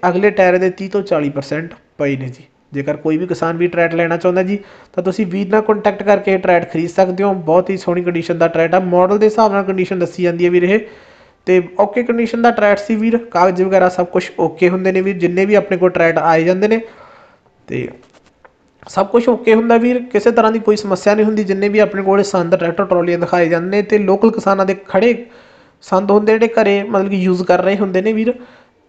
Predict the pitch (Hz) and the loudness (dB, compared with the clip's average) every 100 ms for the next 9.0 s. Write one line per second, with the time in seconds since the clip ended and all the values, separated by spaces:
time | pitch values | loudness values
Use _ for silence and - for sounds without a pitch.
0 | _ - 190 185 - - _ _ _ 220 | _ 0 2 2 -2 -8 _ _ _ 2
1 | 254 285 262 247 254 254 247 254 226 226 | 2 2 0 2 4 4 4 2 0 0
2 | 220 226 233 226 220 214 214 196 240 233 | 0 0 0 0 2 2 2 2 0 2
3 | 226 208 185 202 190 202 208 214 208 180 | 2 2 2 0 0 -4 0 0 0 0
4 | 196 170 202 202 180 185 190 208 - - | 0 0 0 -2 0 0 0 0 0 -2
5 | 180 220 196 165 196 190 180 185 190 175 | 0 0 0 2 2 2 0 0 0 0
6 | 170 175 180 165 147 151 226 - - _ | 0 2 2 2 -2 -2 -2 -6 -20 _
7 | _ _ 190 214 208 214 254 240 233 220 | _ _ 0 4 4 2 0 -2 0 0
8 | 220 220 214 208 190 190 190 185 180 | 2 2 2 2 0 0 -2 0 -2